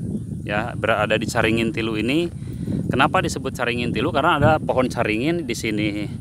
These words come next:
ah, di sini sama di bawah. Ini ada makam, makamnya makam panjang, bener-bener panjang, teman-teman. Jadi panjangnya ini sekitar enam meteran. Ya, coba kita ke mereview ke makam ini. Nah,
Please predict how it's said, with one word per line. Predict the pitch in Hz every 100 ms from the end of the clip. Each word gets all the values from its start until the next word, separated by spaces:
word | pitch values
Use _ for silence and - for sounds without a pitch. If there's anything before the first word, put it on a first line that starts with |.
| - - - - -
ah, | -
di | 104 -
sini | 110
sama | 135 117 107
di |
bawah. | 104 90 90 - - - - - - - - - - -
Ini | - 170
ada | 185 165
makam, | 131 101 101 127 - -
makamnya | 131 143 170 190
makam | 170 165 156
panjang, | 175 185 170
bener-bener | 151 175 180 185
panjang, | - 190 190 165
teman-teman. | 135 123 117 131 160 - - - - - -
Jadi | - 120 190
panjangnya | - 156 139 135 131
ini | 120 143 196
sekitar | 156 139 160 170
enam | 156 151
meteran. | 147 160 156 107 98 - - - -
Ya, | 92 90
coba | - - 123
kita | 117 - 123
ke | - 98 92 - - - - - - - -
mereview | 104 107 - 104 104 101 98
ke | 101 101
makam | 101 92 98 92
ini. | 98 117
Nah, | 110